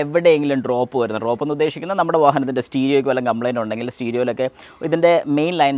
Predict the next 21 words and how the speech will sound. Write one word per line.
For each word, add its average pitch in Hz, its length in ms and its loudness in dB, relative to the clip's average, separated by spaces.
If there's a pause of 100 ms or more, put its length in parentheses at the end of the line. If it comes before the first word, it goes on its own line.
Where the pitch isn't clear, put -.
ചെല്ലുന്നുണ്ട്, 117 340 2
അതായത് 139 260 6
ബാറ്ററിയുടെ 151 360 6
ഒരു 151 140 -4
പോസിറ്റീവ് 165 460 -2
ലൈൻ 143 160 -2
ചെല്ലുന്നുണ്ട്. 117 360 -6
കീ 165 60 -4 (100)
ഓഫ് 165 180 0
ചെയ്താൽ 170 220 2
പോലും 147 200 -2 (340)
ആ - 100 10
ഒരു 175 140 6
ലൈൻ 147 180 2
എപ്പോഴും 139 180 -2
അവിടെ 131 140 0
വരുന്നുണ്ടായിരിക്കും. 113 480 0
അങ്ങനെ 214 160 2
അവിടെ 180 160 4
എന്തെങ്കിലും 160 240 0
ഐ 139 80 0